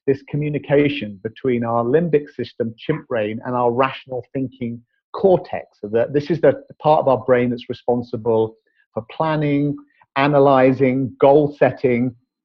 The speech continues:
any higher order function, analysis. When you think about what you're trying to do in life and how you're trying to meet those goals, that's all frontal cortex. But it's living, its closest neighbor is an eight hundred pound gorilla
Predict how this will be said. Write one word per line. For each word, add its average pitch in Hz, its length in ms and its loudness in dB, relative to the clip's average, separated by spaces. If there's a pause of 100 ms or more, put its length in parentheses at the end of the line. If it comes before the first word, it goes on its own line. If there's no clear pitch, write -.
(340)
any 180 200 2
higher 160 440 2
order 139 360 4
function, 131 540 -2
analysis. 131 840 0
When 139 140 2
you 131 160 -4
think 156 200 -2
about 127 360 2
what 135 140 0
you're 131 120 -6
trying 120 200 -6
to 110 100 -4
do 135 240 0
in 127 80 0
life 120 380 -2
and 110 120 -8
how 127 140 -6
you're 113 160 -2
trying 117 240 -8
to 107 60 -6
meet 131 220 -4
those 110 180 -4
goals, 127 400 4 (240)
that's 165 280 0
all 160 440 6 (280)
frontal 135 340 0
cortex. 143 500 0 (160)
But 131 100 -6
it's 143 160 -4
living, 151 420 4
its 131 140 -4 (240)
closest 165 460 -2
neighbor 143 480 0 (460)
is 135 200 0
an 143 180 2
eight 156 180 2
hundred 139 340 -4
pound 131 300 -4
gorilla 120 600 0